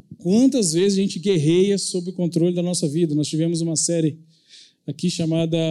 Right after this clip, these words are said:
Quem Está no Controle. Não sei quantos lembram aqui, ninguém. Vamos lá no YouTube lá, tá, galera? Quem Está no Controle. São, acho que, quatro mensagens, né? O acaso, o diabo, o homem ou Deus, se eu não me esqueço. É, vamos lá. E aí, logo em seguida do sujeitar,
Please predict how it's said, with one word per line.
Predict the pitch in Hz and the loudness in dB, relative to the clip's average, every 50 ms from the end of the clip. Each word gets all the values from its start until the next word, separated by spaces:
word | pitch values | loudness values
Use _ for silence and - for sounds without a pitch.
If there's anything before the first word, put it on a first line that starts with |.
| 156 151 143 135 123 117 - - | -2 -4 -6 -8 -10 -12 -14 -6
Quem | - 196 208 | -2 2 2
Está | 196 - - 190 | 2 2 2 2
no | 190 190 | 2 2
Controle. | 185 196 180 156 - - 165 165 165 151 135 - - | 2 0 0 0 2 2 4 4 4 2 0 -2 -6
Não | - | -8
sei | - - 185 180 | -8 -8 -8 -8
quantos | 180 190 170 - - | -6 -8 -8 -8 -4
lembram | 156 156 165 160 156 151 147 | -2 0 2 2 2 2 0
aqui, | 151 - 151 139 127 - | 0 -2 -4 -4 -4 -4
ninguém. | - 135 135 139 139 135 127 117 110 _ | -4 -4 -4 -2 -4 -6 -6 -8 -8 _
Vamos | 147 151 165 175 | 2 4 4 4
lá | 180 180 | 4 2
no | 180 | 2
YouTube | 175 170 165 170 175 175 170 | 2 2 2 2 2 2 4
lá, | 160 151 143 | 4 2 2
tá, | - - 175 | 2 0 0
galera? | 170 170 156 143 131 117 117 - | 2 2 0 0 -2 -6 -10 -4
Quem | - 156 165 | 0 2 2
Está | 165 - - 170 | 2 4 2 2
no | 170 165 | 2 2
Controle. | 160 175 165 156 - 160 160 151 143 143 135 131 135 - _ _ _ _ _ _ | 2 0 0 2 4 4 4 4 4 2 -2 -4 -6 -14 _ _ _ _ _ _
São, | _ - - 151 156 | _ -8 -6 -4 -4
acho | 156 - - | -4 -6 -8
que, | - | -10
quatro | _ 165 175 175 180 170 | _ -4 -4 -2 -2 -2
mensagens, | 165 151 151 156 147 139 135 127 139 139 | -2 -2 -2 -2 -4 -6 -6 -8 -8 -8
né? | 147 147 143 _ | -8 -10 -8 _
O | 127 | -12
acaso, | 123 127 - 160 175 185 185 165 165 | -12 -6 -2 -2 2 2 2 2 2
o | 160 | 0
diabo, | 143 139 147 151 156 165 175 175 165 160 | 0 -2 -2 -2 -2 -2 -2 -2 -2 0
o | 170 165 165 156 147 | 0 2 2 2 4
homem | 160 170 170 175 175 175 170 175 175 175 175 175 | 2 2 2 2 2 2 0 0 -2 -2 -4 -4
ou | 160 160 | -4 -4
Deus, | 143 139 135 131 127 120 113 - - - - - - - | -2 -4 -4 -6 -6 -10 -12 -12 -12 -12 -12 -14 -14 -14
se | - - 156 | -10 -6 -6
eu | 147 | -4
não | 147 | -4
me | 151 | -4
esqueço. | 147 147 - - 131 113 - - - - - _ _ _ _ _ - - - - - - _ _ _ - | -6 -6 -10 -12 -14 -12 -12 -12 -14 -16 -18 _ _ _ _ _ -20 -20 -20 -20 -20 -20 _ _ _ -12
É, | 151 135 135 139 139 139 139 139 139 139 139 139 139 139 135 135 135 131 131 131 131 131 | -10 -8 -6 -6 -6 -6 -6 -6 -6 -6 -6 -8 -8 -8 -8 -8 -8 -8 -8 -8 -8 -4
vamos | 131 180 226 254 247 | 0 2 2 2 2
lá. | 208 165 139 113 110 123 160 277 | 2 -2 -4 -8 -12 -16 -12 -6
E | 180 175 | -2 -2
aí, | 196 214 226 254 262 269 311 - | 0 0 0 0 0 0 -2 -4
logo | 247 233 226 262 320 320 330 | -6 -6 -4 -4 -4 -2 -2
em | 320 | -2
seguida | - - 254 190 202 190 180 175 | 0 -2 -2 -2 -2 -2 -2 -2
do | 170 175 | -4 -4
sujeitar, | 170 - 202 180 165 175 156 147 - 180 208 240 226 190 - | -4 -4 -4 -4 -2 -4 -4 -4 -6 -6 -6 -4 -6 -6 -8